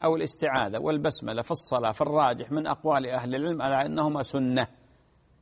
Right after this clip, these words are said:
سنة، يعني من صلى ولم يقل: "أعوذ بالله من الشيطان الرجيم"، ولم يبسمل، صلاة صحيحة ولله الحمد والمنة.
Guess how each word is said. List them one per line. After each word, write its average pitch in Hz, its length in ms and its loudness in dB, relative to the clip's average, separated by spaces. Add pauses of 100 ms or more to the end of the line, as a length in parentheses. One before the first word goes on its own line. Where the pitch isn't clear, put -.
(400)
سنة، 123 520 0 (640)
يعني 131 300 2
من 135 160 0
صلى 139 480 2
ولم 143 340 2
يقل: 143 280 0
"أعوذ 135 360 2
بالله 139 380 2
من 135 120 0
الشيطان 131 440 0
الرجيم"، 120 440 0
ولم 139 260 2
يبسمل، 147 460 0
صلاة 147 380 4
صحيحة 151 380 -2
ولله 139 320 4
الحمد 135 300 -2
والمنة. 90 360 -2